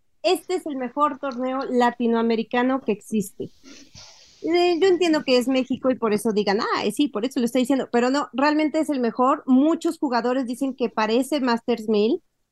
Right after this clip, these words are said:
y de hecho, Moya, apenas que lo entrevistaron, dijo que debería de haber un torneo Masters mil latinoamericano, y pues el único sería Acapulco, ¿verdad?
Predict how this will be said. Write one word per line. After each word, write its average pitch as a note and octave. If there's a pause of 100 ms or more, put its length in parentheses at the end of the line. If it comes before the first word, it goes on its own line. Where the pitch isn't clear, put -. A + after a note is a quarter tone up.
(160)
y B3
de B3
hecho, C#4+
Moya, B3 (100)
apenas A#3
que A3+
lo G#3
entrevistaron, G3+
dijo G#3+
que -
debería A3+
de C4
haber A#3
un A#3
torneo A3+
Masters A3+
mil A3 (380)
latinoamericano, A3+
y B3
pues G3+
el G#3+
único A#3+
sería D3+
Acapulco, F#3+
¿verdad? A3+